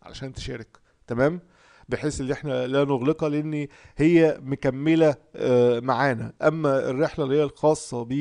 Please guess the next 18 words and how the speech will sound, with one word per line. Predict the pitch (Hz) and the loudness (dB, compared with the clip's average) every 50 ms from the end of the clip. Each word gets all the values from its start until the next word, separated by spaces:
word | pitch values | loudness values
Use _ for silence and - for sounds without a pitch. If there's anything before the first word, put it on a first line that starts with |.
| 147 139 123 - _ _ _ _ _ _ _ _ _ _ _ - - - | -2 -2 -4 -6 _ _ _ _ _ _ _ _ _ _ _ -20 -20 -12
بتحويل | - - - - 135 143 147 151 | -10 -8 -2 2 2 2 2 2
الألفين | 143 - 127 117 - - 147 143 | -2 -4 -6 -6 -4 -4 -4 -4
الى | 139 131 147 143 143 131 120 117 | -2 -2 0 0 0 0 0 -2
مائة | 135 170 190 220 214 | -4 -4 -4 -6 -8
فهي | 185 - 214 214 214 208 | -6 -6 -4 -2 -2 -2
بتتعمل | 196 - - - 139 160 180 180 175 156 147 143 | -4 -6 -8 -6 -4 -4 -4 -4 -6 -6 -8 -12
في | - - 156 156 160 151 | -8 -6 -4 -2 -2 -2
شهر، | 143 - 156 156 135 - - - - _ _ _ _ _ _ _ - | -2 0 0 0 0 -4 -10 -20 -20 _ _ _ _ _ _ _ -4
آه، | 135 131 131 127 131 127 120 - | 0 2 4 4 4 4 2 0
اتنين | 127 - - 139 147 160 165 160 | -4 -6 -6 -4 -2 -2 -2 -4
وشهر، | 151 139 139 143 147 147 143 143 - - - - 143 139 117 123 127 127 | -4 -2 0 0 2 2 0 -2 -6 -6 -2 0 0 0 0 -4 -8 -8
آه، | 120 120 120 123 120 | -8 -8 -8 -8 -8
سبعة، | - - 135 123 - - - - - _ _ _ | -4 -2 -2 -2 -2 -4 -8 -10 -16 _ _ _
تمام؟ | - 123 120 131 151 165 160 147 | -4 -2 0 0 0 -2 -4 -6
ما | 147 156 | -6 -6
لحقتش | 151 - - 170 175 - - 160 143 | -6 -4 -6 -6 -6 -6 -8 -12 -12
شهر | - - 156 156 147 143 | -8 -4 -4 -4 -4 -4
اتنين | 135 - - 143 151 160 160 | -6 -8 -8 -8 -6 -6 -8